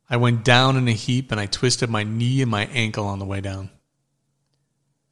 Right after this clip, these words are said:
I screamed as if I'd just been shot. And that was it. I knew it.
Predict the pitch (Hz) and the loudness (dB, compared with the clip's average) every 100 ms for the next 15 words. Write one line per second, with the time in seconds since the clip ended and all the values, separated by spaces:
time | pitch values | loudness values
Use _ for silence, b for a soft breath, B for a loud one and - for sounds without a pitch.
0 | _ _ _ _ 123 117 - - 143 135 | _ _ _ _ 0 2 0 2 4 4
1 | 120 110 117 104 110 107 - 120 120 - | 4 4 2 2 -2 -2 0 0 0 -2
2 | 113 107 - 104 98 - _ _ _ _ | -2 0 -2 -2 -6 -14 _ _ _ _
3 | _ _ _ _ _ _ _ _ _ - | _ _ _ _ _ _ _ _ _ -12
4 | 120 123 123 135 - - _ _ _ _ | -6 -2 2 2 0 -12 _ _ _ _
5 | _ _ _ _ - 127 123 120 | _ _ _ _ -2 2 4 2